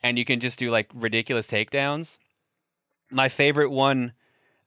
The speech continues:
uh, was one we did on a boss where you grab him, slam him, slam his face into a running urinal,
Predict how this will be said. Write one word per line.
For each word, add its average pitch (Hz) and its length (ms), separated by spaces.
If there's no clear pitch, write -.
uh, 110 200
was 113 160
one 131 140
we 127 80
did 123 140
on 120 100
a 110 60
boss 123 500
where 120 200
you 123 120
grab 131 380
him, 123 240
slam 147 460
him, 156 180
slam 147 240
his 151 100
face 147 220
into 156 320
a 156 40
running 143 280
urinal, 123 500